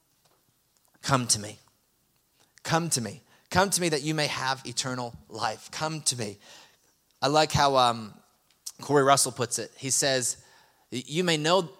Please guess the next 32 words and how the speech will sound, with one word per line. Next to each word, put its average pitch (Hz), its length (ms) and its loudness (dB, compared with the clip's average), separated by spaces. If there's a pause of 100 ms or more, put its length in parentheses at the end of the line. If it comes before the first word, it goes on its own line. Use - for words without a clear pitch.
(180)
the 131 120 -4
scripture, 143 440 0
but 113 180 -6
does 120 180 -4
the 120 80 -8
scripture - 340 -8
know 107 140 -8
you? 104 240 -10 (580)
You 165 120 -2
may 165 120 2
know 185 160 4
that 170 160 2
verse, 131 420 6
but 135 160 -6
does 143 140 0
that 135 160 -2
verse 143 440 -4
know 139 120 -4
you?" 143 300 -6 (380)
I 147 80 -2
think 170 240 -2
we, 156 360 0 (420)
we 156 260 0 (180)
need 185 220 -2
to 170 100 2
learn 185 280 0
how 160 120 -4
to 135 80 -8
come 202 340 -4
into 160 180 -8
the 151 60 -6
moments 156 380 0